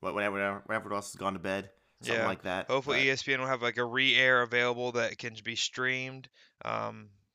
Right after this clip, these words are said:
Speaker 2: I know T N T w-, does not have that usually, but, like, I'm hoping there's some, there's some finesses that don't require the league pass wait three days before you can watch, watch the, uh, your market teams or national broadcast.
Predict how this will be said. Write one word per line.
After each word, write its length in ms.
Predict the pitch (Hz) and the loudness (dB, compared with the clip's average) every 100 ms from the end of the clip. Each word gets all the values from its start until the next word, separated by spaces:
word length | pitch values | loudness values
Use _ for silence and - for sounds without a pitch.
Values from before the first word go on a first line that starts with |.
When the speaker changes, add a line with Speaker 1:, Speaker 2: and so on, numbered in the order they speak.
| - | -12
Speaker 2:
I 80 | 123 | -4
know 140 | 120 | -4
T 180 | - 135 | 0 2
N 80 | 123 | 2
T 220 | 131 131 | 0 0
w-, 220 | 127 80 - | -2 -6 -12
does 180 | 110 113 | -10 -6
not 220 | 123 120 | 0 0
have 260 | 117 120 117 | 2 0 2
that 280 | 123 120 113 | 2 0 0
usually, 420 | 127 120 131 123 | -4 -4 -6 -4
but, 160 | 113 113 | -2 0
like, 160 | 110 | 0
I'm 120 | 123 | 0
hoping 360 | 143 196 208 214 | 2 2 2 0
there's 220 | 196 185 | -2 -2
some, 220 | 185 180 - - - | -4 -6 -10 -20 -6
there's 120 | 160 | -4
some 120 | - 180 | -4 -4
finesses 640 | 185 185 180 - 139 123 | 0 4 4 2 -4 0
that 220 | 131 127 | 0 2
don't 300 | 143 143 - | 0 -4 -8
require 400 | 135 - 135 131 | -6 2 4 4
the 120 | 123 | 2
league 260 | 120 139 135 | -2 -4 -2
pass 340 | 139 123 127 | 2 2 2
wait 240 | 120 127 - | 0 -2 -2
three 220 | 123 123 | -8 -4
days 380 | 127 127 117 107 | 0 0 0 -8
before 320 | 107 - 110 | -14 -8 -8
you 120 | 110 | -8
can 140 | 110 110 | -8 -6
watch, 420 | 110 110 - - _ _ _ - | -4 -4 -6 -10 _ _ _ 0
watch 320 | 120 120 - | 2 2 0
the, 220 | 120 113 | 2 2
uh, 220 | 113 107 - _ _ _ | 4 0 -4 _ _ _
your 240 | 123 135 | -2 0
market 500 | 127 127 127 127 107 - | 2 0 0 -2 -8 -10
teams 500 | 143 135 131 127 - | -10 -8 -10 -12 -8
or 500 | 117 113 110 113 107 _ _ _ _ | -4 -4 -4 -6 -10 _ _ _ _
national 340 | 117 120 - 107 | -4 -4 -4 -4
broadcast. 640 | 110 113 - 107 - | -4 -4 -6 -14 -14